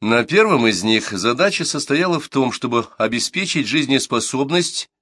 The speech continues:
города-государства, уменьшить его уязвимость от внешних факторов путём развития импортозаменяющих отраслей. На втором этапе приоритетным стало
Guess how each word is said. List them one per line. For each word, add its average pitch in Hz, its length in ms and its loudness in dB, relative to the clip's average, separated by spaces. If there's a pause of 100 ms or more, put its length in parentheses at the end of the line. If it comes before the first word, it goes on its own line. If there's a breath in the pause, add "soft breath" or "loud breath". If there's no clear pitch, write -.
(200)
города-государства, 131 1120 2 (760 soft breath)
уменьшить 147 600 4
его 117 240 2
уязвимость 123 840 2
от 101 140 -2
внешних 98 520 -2
факторов 127 680 0 (420 soft breath)
путём 185 340 2
развития 160 680 2 (320)
импортозаменяющих 135 1200 2
отраслей. - 480 -10 (1400)
На 131 200 2
втором 208 460 4
этапе 113 420 2
приоритетным 123 720 2
стало 180 580 4